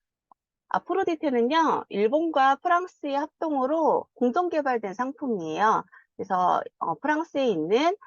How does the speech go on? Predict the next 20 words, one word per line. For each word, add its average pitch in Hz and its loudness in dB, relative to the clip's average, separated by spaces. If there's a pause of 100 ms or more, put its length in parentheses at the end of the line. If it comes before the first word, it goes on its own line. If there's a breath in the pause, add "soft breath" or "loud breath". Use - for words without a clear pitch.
(180 loud breath)
바이오 226 6
이씨라는 190 0
미용을 294 0
연구하는, 160 -2 (340 loud breath)
어, - 0
데이터를 220 0
내고 185 2
실험을 320 -2
하는 262 -4
그런 160 -8
연구소와 185 4 (420 soft breath)
그리고 294 2
일본에 359 0
있는 254 0
뉴트리션 226 -4
액트라는 220 0
회사가, 190 2 (400)
어, 170 0
만났습니다. 160 0 (380)
그래서 190 0